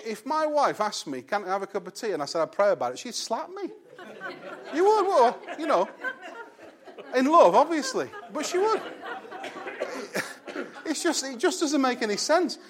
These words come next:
And, and w-, because we don't wanna offend anybody in church, we're like, "Okay, well, you just go with the Spirit." We're not sure which it is, but you just go with the Spirit and pray. Okay? And all this unnecessary prayer, when God has already revealed his will so much in the Scriptures,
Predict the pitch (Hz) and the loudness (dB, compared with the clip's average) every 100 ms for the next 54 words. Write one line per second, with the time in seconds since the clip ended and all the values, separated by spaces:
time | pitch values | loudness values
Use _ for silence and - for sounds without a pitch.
0 | - 247 262 254 247 247 208 233 311 294 | -8 -2 0 0 0 -2 -4 2 2 2
1 | 262 240 302 311 247 - 208 - 202 269 | 6 6 8 6 6 4 0 2 4 4
2 | 349 311 226 185 156 120 117 226 - _ | 6 4 4 4 0 -4 -6 -10 -12 _
3 | _ _ _ - 190 175 262 185 131 165 | _ _ _ -8 -6 -2 2 2 4 2
4 | 165 175 - 160 120 120 143 160 147 - | 2 -4 -6 -10 -8 -8 -10 -14 -12 -14
5 | - - - _ 165 170 165 147 - - | -16 -20 -20 _ -2 0 -2 -4 -12 -8
6 | 156 110 131 139 147 131 156 151 101 117 | -8 -6 -10 -10 -10 -10 -10 -12 -12 -10
7 | 190 214 - 202 196 190 - 165 147 151 | -10 -6 0 0 0 -4 -4 -4 -4 -4
8 | 165 117 - - - - - 151 233 208 | -4 -4 -8 -20 -20 -14 -10 -6 -4 -6
9 | - 208 208 226 269 277 262 254 233 233 | -6 -2 0 6 6 6 2 0 0 0
10 | 233 254 233 226 220 220 - 233 220 165 | 0 -2 -2 0 0 -2 -2 0 2 0
11 | 123 - _ 190 180 220 240 247 220 196 | -2 -14 _ 0 2 2 2 4 4 4
12 | 180 147 196 240 226 190 143 214 202 143 | 0 0 -2 -2 -2 -4 0 2 2 0
13 | - 220 214 190 196 180 - 233 - - | -2 -4 -4 -6 -6 -6 -2 -2 -2 -6
14 | 127 131 | -8 -8